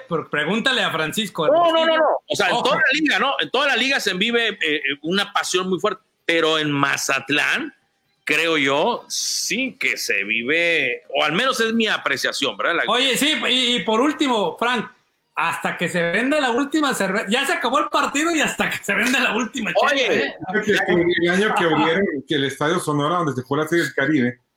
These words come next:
Speaker 1: Ajá.
Speaker 3: que se jugó en el Estadio Sonora, recuerdas que ganó México en
Speaker 2: Sí.
Speaker 3: ese
Speaker 2: Sí.
Speaker 3: juego de training. Pues me estaban contando que en el inning número diez, once, se abrieron las puertas, entró más gente y se volvieron a cerrar.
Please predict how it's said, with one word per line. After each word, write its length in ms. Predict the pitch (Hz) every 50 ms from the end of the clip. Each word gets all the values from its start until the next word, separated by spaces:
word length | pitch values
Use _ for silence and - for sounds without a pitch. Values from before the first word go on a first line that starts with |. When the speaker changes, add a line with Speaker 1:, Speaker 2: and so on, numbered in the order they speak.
| _ _ - - -
Speaker 1:
Ajá. 300 | 175 160 160 175 185 - - 240 - -
Speaker 3:
que 80 | - 131
se 100 | 135 135
jugó 240 | - - 120 123 131
en 60 | 156
el 40 | 147
Estadio 220 | 135 - 147 143 135
Sonora, 340 | 131 127 131 151 196 185 147
recuerdas 420 | 131 131 - 151 151 170 147 - -
que 60 | 127
ganó 180 | 117 117 127 139
México 360 | 175 175 165 151 - 135 123
en 80 | 120
Speaker 2:
Sí. 60 | 120 123 - - 135
Speaker 3:
ese 160 | 127 - - _ _ - -
Speaker 2:
Sí. 80 | - 170
Speaker 3:
juego 100 | 185 135 131 -
de 60 | _
training. 340 | - 131 147 160 147 135 - - _ _ _ _ _ _
Pues 160 | - 135 131
me 100 | 127 131
estaban 300 | 123 - 135 139 180 190
contando 600 | - 160 139 127 - 135 135 147 156 190 - - -
que 540 | 127 123 120 110 104 104 95 - - 113 117
en 100 | 113 117
el 200 | 113 113 113 123
inning 180 | 123 151 156
número 300 | 165 165 165 147 135 120
diez, 380 | 110 120 131 147 156 151 - -
once, 360 | 143 156 165 160 - 151 - - - _ _ _ _
se 240 | - - 131 127 123 120
abrieron 400 | 117 120 120 123 135 147 175 185
las 160 | 165 131 - - -
puertas, 400 | 143 147 156 - - 202 156 135
entró 240 | 135 123 175 147 151
más 180 | 180 175 165 -
gente 240 | 170 180 190 190 175
y 100 | - 147
se 100 | - 139 131
volvieron 240 | 123 135 170 202
a 100 | 180 143
cerrar. 440 | - 123 110 107 127 151 214 262 -